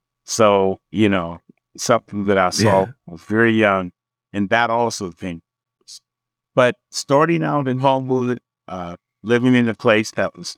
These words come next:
Speaker 1: tough to live in, there were issues with the community, uh,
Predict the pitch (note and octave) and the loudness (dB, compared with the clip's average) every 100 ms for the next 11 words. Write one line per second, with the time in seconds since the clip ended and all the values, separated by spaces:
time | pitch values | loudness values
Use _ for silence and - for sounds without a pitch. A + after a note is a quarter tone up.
0 | _ - A#2+ A2 - A2 A2 A2 G#2+ G#2+ | _ -4 -2 -2 -2 2 2 2 0 0
1 | G#2 G2 F#2 F2+ _ - G2 - A2 G#2 | -2 -4 -6 -8 _ 0 0 2 0 2
2 | G2+ - - _ F#2+ F#2 - - F#2 G#2+ | 0 -8 -18 _ -18 -16 -10 -6 0 4
3 | A2 G#2 G2 - _ _ _ _ - - | 6 4 2 -2 _ _ _ _ -20 -18